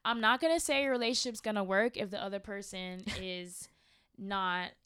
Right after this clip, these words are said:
Speaker 1: you know, a vegan and doesn't wanna try this lifestyle with you. That's also something that you have to decide on. Don't let anybody else tell you that you can't
Speaker 2: Right.
Speaker 1: date somebody because they're not a vegan.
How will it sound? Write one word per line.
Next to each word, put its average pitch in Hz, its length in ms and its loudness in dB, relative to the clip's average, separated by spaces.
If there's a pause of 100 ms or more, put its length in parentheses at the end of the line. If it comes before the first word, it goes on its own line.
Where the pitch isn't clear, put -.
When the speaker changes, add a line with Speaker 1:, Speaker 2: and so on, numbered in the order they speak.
(260)
Speaker 1:
you 208 140 -6
know, 185 220 -2
a 180 40 -4
vegan 190 440 -6
and 185 100 -8
doesn't 196 220 -4
wanna 180 180 -4
try 185 220 0
this 175 160 0
lifestyle 180 500 0
with 180 240 -2
you. 170 220 -4
That's 185 240 -2
also 196 320 0
something 185 240 -4
that 175 100 -4
you 180 140 -4
have 175 80 -2
to 170 80 -12
decide 175 340 -6
on. 170 220 -4
Don't 196 200 2
let 202 160 2
anybody 190 380 -2
else 185 200 -2
tell 185 220 -2
you 175 200 -2
that 170 220 -4
you 185 100 -4
can't 180 220 2
Speaker 2:
Right. - 80 -4
Speaker 1:
date 180 180 -4
somebody 170 400 -6
because 175 300 -8
they're 175 100 -6
not 170 180 -6
a 165 40 -10
vegan. 170 420 -10